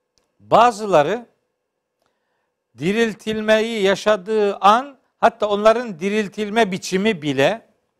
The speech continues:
e, eziyet çekecek şekilde,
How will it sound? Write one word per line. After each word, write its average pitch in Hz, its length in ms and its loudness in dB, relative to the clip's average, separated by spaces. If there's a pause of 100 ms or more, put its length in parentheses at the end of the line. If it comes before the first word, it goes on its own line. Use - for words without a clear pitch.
(580)
e, 143 760 -4
eziyet 190 440 2
çekecek 185 440 0
şekilde, 175 680 0